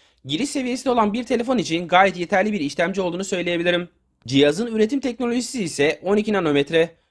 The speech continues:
Şu anda Samsung'un en üst segment cihazı olan S yirmi iki Ultra'nın dört nanometre üretim teknolojisine sahip olduğu göz önüne alındığında bu hususta cihazın bayağı bir aşağıda kaldığı söylenebilir.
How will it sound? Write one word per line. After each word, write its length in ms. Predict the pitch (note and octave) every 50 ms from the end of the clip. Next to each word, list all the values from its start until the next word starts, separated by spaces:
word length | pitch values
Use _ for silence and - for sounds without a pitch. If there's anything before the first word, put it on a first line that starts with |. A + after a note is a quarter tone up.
| _
Şu 240 | - - - - A3+
anda 200 | C4 D4 D4 C4+
Samsung'un 680 | A#3+ - - B3 C#4 C#4+ - - D#3+ C#3+ C#3+ D#3+ E3 -
en 140 | - F#3+ A3+
üst 140 | C4+ B3 -
segment 360 | C4 B3 - - A#3+ A#3+ G#3+
cihazı 280 | A3 G#3 G#3+ A3+ A#3 A#3
olan 220 | F#3+ D3 C#3 - - E3 F3+
S 140 | G3+ - -
yirmi 140 | G#3+ - G#3
iki 140 | G#3+ A3 B3+
Ultra'nın 460 | B3+ A3+ G#3 E3 B2+ C3 C#3 D#3+ F3 _ _ _ -
dört 200 | D#3+ F#3+ G#3+ A3+
nanometre 400 | C4+ A#3 A3 A3 A3+ A3+ G#3+ E3+
üretim 300 | C#3+ D3 D3+ D3+ A3+ A3+
teknolojisine 500 | A3 G#3 G3 - G#3 G3+ G#3 G#3+ G#3 F3
sahip 340 | - - E3 F3 G#3 A3 A3
olduğu 240 | F#3 E3 D#3+ E3+
göz 200 | E3 E3+ F3+ F3+
önüne 180 | F#3 F3+ F#3+ G3+
alındığında 680 | G3+ G3 F3 C#3+ B2 A#2 A2+ A2 A2 C#3 E3 F3+ - - - - _ -
bu 140 | F3+ G3+ C4+
hususta 380 | B3 G#3+ - - - C#3 C3 C3
cihazın 440 | C#3+ F3 F3+ D3+ C3 C#3 D#3 F3+ - _ _ -
bayağı 340 | D#3+ F3+ G#3 A#3 A#3 G#3 G3
bir 140 | F#3 D#3+
aşağıda 320 | F3 E3+ - F#3 F3 G3 F#3+
kaldığı 260 | - D3+ D3 D3+ E3+
söylenebilir. 640 | - - F3 E3 E3 E3+ D#3+ D#3+ D#3+ E3 D#3+ -